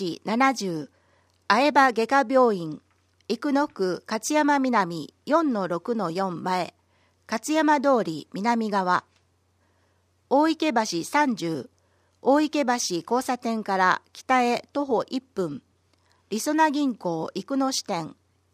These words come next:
生野区中川六の九の十八すぐ。今里筋東側。大池橋九十。大池橋交差点から北へ徒歩一分。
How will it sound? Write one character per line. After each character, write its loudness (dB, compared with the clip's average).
生 -4
野 2
区 -6
中 -2
川 0
六 -6
の 0
九 -4
の -6
十 -2
八 -6
す -10
ぐ。 -6
今 4
里 -2
筋 -6
東 -4
側。 -2
大 4
池 0
橋 2
九 0
十。 -8
大 4
池 0
橋 4
交 2
差 -2
点 -4
か -4
ら -2
北 0
へ 0
徒 -4
歩 0
一 -4
分。 -8